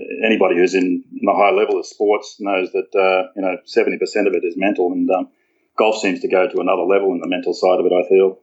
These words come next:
Um, Peter Thompson made the famous comment that it's seventy percent mental,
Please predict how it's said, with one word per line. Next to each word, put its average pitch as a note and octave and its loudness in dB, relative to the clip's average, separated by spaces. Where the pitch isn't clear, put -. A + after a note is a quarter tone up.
Um, F2+ 2
Peter A2 2
Thompson G2 0
made F2 2
the - -2
famous F2+ 0
comment F#2+ -2
that - 0
it's - -4
seventy F#2 0
percent F#2 -4
mental, F#2 0